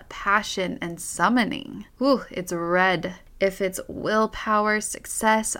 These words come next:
optimism, or discipline, then go with orange. If it's wisdom or psychic abilities or imagination or accessing the gates to the astral plane,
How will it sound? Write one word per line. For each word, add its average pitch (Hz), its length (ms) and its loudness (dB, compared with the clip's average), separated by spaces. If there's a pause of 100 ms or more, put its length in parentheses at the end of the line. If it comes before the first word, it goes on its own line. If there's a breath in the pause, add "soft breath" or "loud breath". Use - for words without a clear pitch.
optimism, 214 800 0
or 180 200 -2 (140)
discipline, 240 880 0 (220 loud breath)
then 185 160 -4
go 196 180 2
with 180 220 -4
orange. 233 800 4
If 190 160 -4
it's 185 160 -2
wisdom 262 920 4
or 185 180 0
psychic 254 540 -2
abilities 262 560 4
or 208 100 0
imagination 208 1040 2
or 185 500 2
accessing 214 560 0
the 202 80 0
gates 202 460 0
to 214 220 0
the 196 380 4
astral 196 420 -2
plane, 240 480 0